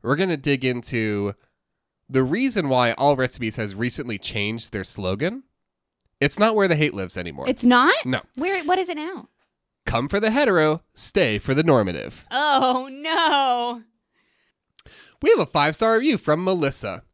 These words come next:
Speaker 1: "These things went fast. I have to say, I think a woman made this recipe to keep her man. My hubby and family totally love these things.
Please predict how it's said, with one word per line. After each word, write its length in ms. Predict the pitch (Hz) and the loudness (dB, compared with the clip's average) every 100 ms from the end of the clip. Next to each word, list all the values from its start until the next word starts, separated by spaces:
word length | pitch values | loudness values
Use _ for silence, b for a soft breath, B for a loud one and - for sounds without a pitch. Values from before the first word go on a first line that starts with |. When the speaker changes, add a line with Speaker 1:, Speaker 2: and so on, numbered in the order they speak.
| _ | _
Speaker 1:
"These 220 | 269 427 | -2 -2
things 320 | - 131 120 | -2 -4 -2
went 200 | 143 214 185 | -2 -2 -2
fast. 680 | 247 311 339 - - - - _ | -4 -2 -2 -4 -10 -14 -20 _
I 120 | 147 | -4
have 240 | 170 190 185 | -2 -4 -6
to 80 | 135 | -8
say, 360 | 147 117 90 B B B | -4 -4 -4 B B B
I 160 | 220 285 | -6 -2
think 220 | 349 247 | -2 0
a 60 | 165 | 0
woman 360 | 127 147 120 | 2 0 0
made 200 | 101 101 | -4 -6
this 180 | 98 - | -8 -8
recipe 340 | 107 - - 123 | -8 -6 -6 -6
to 80 | 101 | -6
keep 320 | - 127 135 | -4 -4 -2
her 180 | 131 147 | -2 0
man. 540 | 135 127 117 110 110 - b b b - | 2 2 2 0 -6 -12 b b b -4
My 220 | 175 233 | 0 2
hubby 380 | 165 214 202 160 | 2 2 2 0
and 140 | 127 | -2
family 340 | - 135 147 151 | 0 0 0 -4
totally 560 | - - 165 143 127 | -4 0 0 2 -2
love 260 | 123 117 95 | -2 -4 -4
these 220 | 92 - | -10 -10
things. 400 | 98 82 62 - | -12 -12 -14 -18